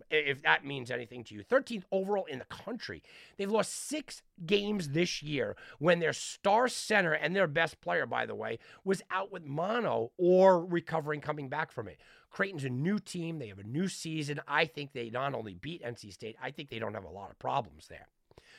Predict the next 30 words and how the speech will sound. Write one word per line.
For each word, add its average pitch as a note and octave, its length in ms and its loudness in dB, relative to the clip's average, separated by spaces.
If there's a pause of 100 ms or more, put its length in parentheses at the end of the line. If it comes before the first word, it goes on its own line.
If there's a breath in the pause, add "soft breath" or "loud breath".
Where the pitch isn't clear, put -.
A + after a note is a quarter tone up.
(140 loud breath)
U F4+ 180 8
C D4+ 260 2
S C4+ 180 6
B A#3 200 -8
plus - 260 -2
the G#3 100 -12
ten F#3 200 -2
and F#3+ 100 0
a F3 60 2
half F3+ 220 4
is D#3+ 100 -6
another F3+ 220 0
very F3+ 160 0
popular E3+ 580 0
bet F3 520 0
right C3 280 -4
now. A2+ 240 -2
Everybody's C3+ 360 -6
kinda C#3+ 220 -4
loving C#3 400 -4 (320 loud breath)
the C#3+ 420 -6
Grouchos D3+ 720 -2
of B2+ 60 -12
Santa E3+ 220 -2
Barbara. D3+ 440 0 (340 soft breath)
A-, F4 300 -6
and F3 260 0
Baylor's A3+ 520 4
a A#3 120 -4
team, F#3+ 560 -8